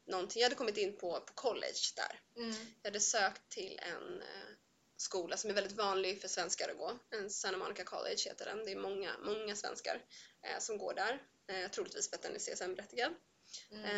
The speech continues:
Speaker 1: Eh, så jag hade sökt dit och kommit in, men landade liksom på L A X helt utan boende och plan.
Speaker 2: Ja, för man har inte
Speaker 1: Eh.
Speaker 2: boende, det ingår inte
Speaker 1: Nej,
Speaker 2: där, utan
Speaker 1: inte när jag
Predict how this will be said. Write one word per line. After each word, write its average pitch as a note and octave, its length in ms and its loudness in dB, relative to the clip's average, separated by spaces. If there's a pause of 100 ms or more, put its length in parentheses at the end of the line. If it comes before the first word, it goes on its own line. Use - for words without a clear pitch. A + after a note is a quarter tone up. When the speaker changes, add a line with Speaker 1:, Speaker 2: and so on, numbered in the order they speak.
(200)
Speaker 1:
Eh, G#3 60 0
så A3 100 2
jag - 20 8
hade B3 100 4
sökt C4 640 6
dit A3 340 0
och - 80 -4
kommit B3+ 220 -2
in, A#3+ 480 -2
men B3+ 220 4
landade B3 580 6
liksom F3+ 560 -4 (240)
på F#3 100 4
L F3 120 6
A D#3+ 120 2
X - 540 0
helt A3 200 0
utan G3+ 440 -2 (120)
boende F#3+ 600 0
och F3+ 480 -4 (200)
plan. F#3+ 320 -2 (300)
Speaker 2:
Ja, G3 300 -6 (140)
för B3+ 80 -6
man B3+ 100 -2
har C4+ 80 2
inte C4 180 0
Speaker 1:
Eh. B3 60 -8
Speaker 2:
boende, A3+ 600 -2
det A3 60 -6
ingår G#3+ 420 -4
inte C#4+ 240 4
Speaker 1:
Nej, D4+ 200 10
Speaker 2:
där, D#4+ 60 8
utan - 140 4
Speaker 1:
inte D4+ 340 6
när A#3 120 8
jag F#3 260 8